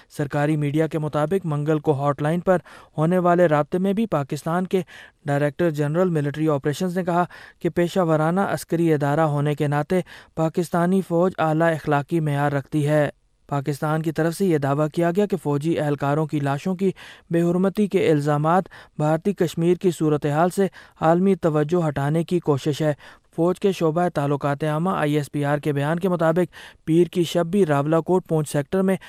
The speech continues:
مقامی عسکری کمانڈروں کے درمیان بھی ہاٹ لائن پر رابطہ ہوا تھا۔ دریاسنا پاکستان نے ترک صدر رجب طیب اردوان کی طرف سے تنازع کشمیر کے حل کے لیے اسلام آباد اور نئی دہلی کے درمیان مذاکرات میں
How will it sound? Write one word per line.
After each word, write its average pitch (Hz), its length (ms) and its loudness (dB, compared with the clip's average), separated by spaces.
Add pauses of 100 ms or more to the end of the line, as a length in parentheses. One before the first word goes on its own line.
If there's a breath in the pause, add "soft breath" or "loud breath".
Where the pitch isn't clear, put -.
(200 loud breath)
مقامی 170 560 0
عسکری 170 340 -2
کمانڈروں 151 480 0
کے 156 140 0
درمیان 147 440 0
بھی 180 140 2 (340 loud breath)
ہاٹ 165 220 2
لائن 170 200 0
پر 165 180 0
رابطہ 143 320 0
ہوا 143 260 2
تھا۔ 147 300 0 (420 loud breath)
دریاسنا 160 440 -2
پاکستان 151 600 -4
نے 175 160 -2
ترک 151 280 -4
صدر 151 340 0
رجب 147 340 -2
طیب 147 360 -4
اردوان 139 460 -4
کی 180 100 -4
طرف 170 220 0
سے 180 120 -2 (380 loud breath)
تنازع 170 460 0
کشمیر 170 420 -4
کے 170 120 -4 (100)
حل 151 80 0
کے 170 140 -2
لیے 170 140 2
اسلام 139 320 -2
آباد 151 300 2 (360 loud breath)
اور 180 140 0
نئی 180 200 0
دہلی 175 300 2
کے 180 140 0
درمیان 151 420 0
مذاکرات 151 640 0
میں 185 120 -2